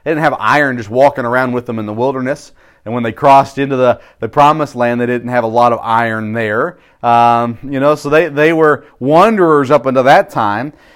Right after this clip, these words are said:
And, uh, so they didn't have the same might, so to say, at least that they could see. But Psalm reminds us that God's army, so to say,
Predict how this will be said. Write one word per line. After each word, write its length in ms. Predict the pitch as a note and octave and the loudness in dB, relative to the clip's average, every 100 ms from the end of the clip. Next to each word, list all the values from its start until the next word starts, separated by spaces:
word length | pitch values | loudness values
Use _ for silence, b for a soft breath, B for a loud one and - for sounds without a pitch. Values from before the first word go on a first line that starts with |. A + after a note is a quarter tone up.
| b | b
And, 440 | E3+ E3+ E3 D#3+ D#3+ | -2 2 4 4 4
uh, 160 | E3 | 2
so 140 | D#3+ F3+ | 4 4
they 100 | G#3+ | 4
didn't 180 | A3+ E3+ | 4 4
have 220 | F#3 E3 | 0 0
the 80 | D#3 | -2
same 420 | F3+ E3+ D#3 D#3 | 0 2 0 -4
might, 500 | D3 C#3+ E3 D3+ - | -2 0 2 0 -10
so 160 | - C#3+ | -4 -4
to 100 | B2 | -4
say, 440 | - B2+ B2+ D#3 | -2 0 2 0
at 220 | D3+ - | -6 -12
least 320 | C#3 C#3 C#3+ - | -4 -2 -2 -4
that 120 | C3 | -6
they 140 | B2+ | -6
could 160 | A2+ G#2 | -8 -12
see. 640 | - E3+ D#3+ A#2 A2 D3 E3+ _ _ _ _ _ _ _ - | -8 -4 -4 -4 -6 -8 -10 _ _ _ _ _ _ _ -2
But 160 | D3 | -2
Psalm 360 | - E3+ G#3+ A#3 | 4 6 6 4
reminds 440 | F3 D#3 D3 C#3+ | 2 2 2 0
us 140 | C#3+ - | -6 -6
that 260 | D3 C#3 | -8 -2
God's 520 | B2 D#3 F3 C3+ B2+ A#2 | 4 6 6 4 2 -2
army, 760 | A#2+ B2+ A#2 A2 G#2+ C#3 E3+ | 0 0 0 -4 -8 -8 -12
so 240 | - D3 A#2 | -6 -4 -2
to 100 | A2 | -6
say, 500 | A2+ G2 G2 D3 | -6 -6 -6 -8